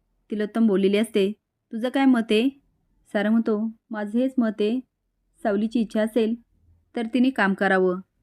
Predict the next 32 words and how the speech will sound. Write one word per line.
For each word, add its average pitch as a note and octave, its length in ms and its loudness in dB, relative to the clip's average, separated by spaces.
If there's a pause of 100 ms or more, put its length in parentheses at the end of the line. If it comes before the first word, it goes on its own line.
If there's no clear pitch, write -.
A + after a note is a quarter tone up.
(460)
ही A#3+ 60 -2
माझ्यासाठी G#3 520 -2
खूप C#4 220 2
मोठी A3 200 2
गोष्ट G3 320 0
आहे. F#3+ 180 -4 (360)
या A3+ 60 -8
नात्याला G#3 500 -2 (520)
मैत्रीचं A#3 500 -2
नाव A3 140 2
दिलंय, A#3+ 380 2 (840)
पण A#3 120 -4
हे A#3 60 0
मैत्रीपेक्षा G#3+ 760 -2 (240)
खूप C4 280 -6
जास्त G3 320 -2
आहे. F#3 200 0 (220)
म्हणजे A3+ 360 0 (640)
मी C4 100 -4
सारंग A#3 320 0
सरांच्या C4 340 2
प्रेमात A#3 400 2
पडले." G3+ 360 0 (680)
सारंग G3 300 -2
तिला G#3+ 260 -2 (420)
वरून A#3+ 200 -4
बघत F#3+ 260 -4
असतो. F#3+ 360 -2 (540)
ती A3 40 -10
आता G#3+ 140 -6
मागे F#3+ 260 -4
बघते, G#3 440 -6